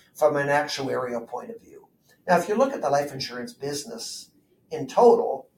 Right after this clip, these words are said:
insurance companies all the time have to make predictions of how long people will live, and that's how they actually set the premium payment.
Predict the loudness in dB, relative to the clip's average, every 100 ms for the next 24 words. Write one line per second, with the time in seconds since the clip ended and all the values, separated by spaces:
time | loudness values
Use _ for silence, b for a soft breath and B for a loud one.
0 | _ -8 -4 4 6 6 2 0 -2 -4
1 | 6 8 8 4 -6 -4 0 0 0 -2
2 | -2 -2 -2 -8 -8 -10 -12 -8 0 0
3 | 0 -6 -6 -10 -12 -12 B B B B
4 | 6 8 8 6 0 6 6 8 4 2
5 | -4 -10 -6 -6 -4 0 2 2 0 -10
6 | -18 _ _ -14 -6 -4 -4 -2 -2 0
7 | -2 -2 -4 -8 -6 -2 -2 -2 -12 -14
8 | -6 -4 -2 -4 -10 -14 -14 -12 -14